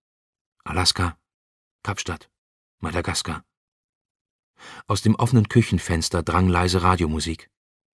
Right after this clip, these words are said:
Schiffe fuhren, Flugzeuge blitzten auf. Er stand am Rand der Welt, am Ende seines früheren Lebens.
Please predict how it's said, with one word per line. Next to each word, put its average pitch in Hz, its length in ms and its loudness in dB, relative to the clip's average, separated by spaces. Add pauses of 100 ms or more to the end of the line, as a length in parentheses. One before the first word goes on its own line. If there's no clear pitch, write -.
Schiffe 87 300 -4
fuhren, 85 400 -4 (480)
Flugzeuge 82 640 -2
blitzten - 360 -4
auf. - 300 -8 (1160)
Er 104 120 2
stand 123 260 6
am 104 120 6
Rand 98 360 4
der 98 140 2
Welt, 78 300 -4 (640)
am 95 180 0
Ende 104 420 4 (120)
seines 95 320 0
früheren 98 380 0
Lebens. 92 420 -2